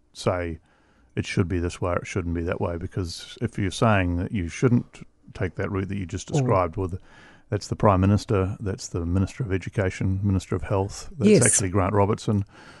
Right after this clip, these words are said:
Speaker 1: uh, Chris Bishop, you know, there'd be a,
Speaker 2: Yes.
Speaker 1: the Parliament would be a very different place if we sort of said to those people, "Go away and get some life experience." Now, there's plenty of people that would argue that some of those should, but that's, that's politics. But, um, but I think we,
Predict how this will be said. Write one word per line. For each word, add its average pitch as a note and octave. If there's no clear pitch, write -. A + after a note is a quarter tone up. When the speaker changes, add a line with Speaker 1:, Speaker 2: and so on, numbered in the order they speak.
Speaker 1:
uh, F#2+
Chris -
Bishop, -
you A#2
know, F#2+
there'd A#2
be B2+
a, A2
Speaker 2:
Yes. B2+
Speaker 1:
the B2
Parliament A#2
would F#2
be G2
a F#2
very G2+
different -
place G#2
if -
we F2
sort G#2
of F2+
said G2
to G#2
those F2
people, F2
"Go F2+
away F2+
and F2
get A#2+
some G2+
life F#2
experience." A2
Now, A#2
there's E2
plenty A2
of D#2+
people F#2
that F2+
would F2
argue F2
that -
some -
of F2+
those F#2
should, D3+
but A2+
that's, -
that's A2
politics. A2+
But, D3
um, B2+
but C3+
I C#3
think F#3
we, C#3+